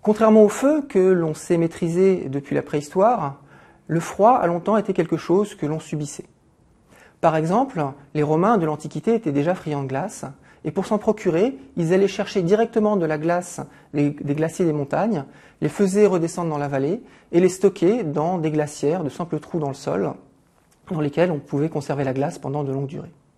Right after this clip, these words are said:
Et ceci a duré jusqu'au dix-neuvième siècle. Et par exemple, l'un des premiers millionnaires américains, Frédéric Tudor, surnommé The Ice King, a fait fortune en revendant à travers toute la planète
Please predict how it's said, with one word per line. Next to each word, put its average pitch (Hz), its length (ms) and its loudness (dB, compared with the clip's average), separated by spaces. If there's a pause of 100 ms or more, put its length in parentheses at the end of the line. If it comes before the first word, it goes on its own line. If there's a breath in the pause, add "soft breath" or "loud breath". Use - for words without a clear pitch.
(720 soft breath)
Et 185 120 6
ceci 240 680 4
a 175 180 4
duré 175 440 2
jusqu'au 160 320 -2
dix-neuvième 170 440 0
siècle. 151 440 -6 (960)
Et 147 100 -4
par 143 160 2
exemple, 147 460 0 (280 loud breath)
l'un 156 120 0
des 156 100 0
premiers 185 360 2
millionnaires 165 420 2
américains, 143 560 -2 (260 loud breath)
Frédéric 151 440 -4
Tudor, 165 500 0 (180 loud breath)
surnommé 156 500 -2
The 143 160 -4 (100)
Ice 151 140 -8
King, 196 300 -2 (320 loud breath)
a 160 100 -6
fait 202 120 0
fortune 202 540 -2
en 151 200 -2
revendant 165 600 0
à 151 80 -2
travers 156 340 -4
toute - 140 -4
la 202 60 2
planète 165 480 -6